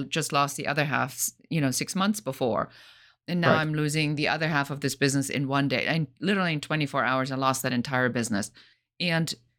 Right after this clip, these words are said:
Speaker 1: I was like, "Uh, it's gonna get, this is gonna get, this is gonna get ugly here."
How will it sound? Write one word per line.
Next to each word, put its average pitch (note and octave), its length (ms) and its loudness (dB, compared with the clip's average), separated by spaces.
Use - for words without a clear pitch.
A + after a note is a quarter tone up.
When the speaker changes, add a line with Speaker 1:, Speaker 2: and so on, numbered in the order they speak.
Speaker 1:
I E3+ 320 0
was F3 220 0
like, F3 280 0
"Uh, B3 720 2
it's C4+ 200 -6
gonna G3+ 220 2
get, G3+ 180 -2
this D#3 240 2
is F3 100 0
gonna D4 180 0
get, C4 160 0
this G3+ 100 -2
is - 40 -2
gonna C#4 160 0
get A#3 140 0
ugly F#3 260 0
here." G2+ 260 0